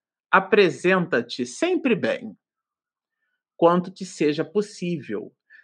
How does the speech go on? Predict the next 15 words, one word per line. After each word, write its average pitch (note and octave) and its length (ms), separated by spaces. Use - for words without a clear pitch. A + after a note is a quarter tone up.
sem A#3+ 720
o G#3 120
excesso D#3 600
de A#2+ 180
esmero, G#2+ 920
parecendo C3+ 880
um A#2+ 100
manequim, B2 920
ou C4+ 280
descuidado, A2 1300
qual D#3+ 280
se G#3+ 220
fosse D#3+ 720
uma C#3 300
pessoa C3+ 880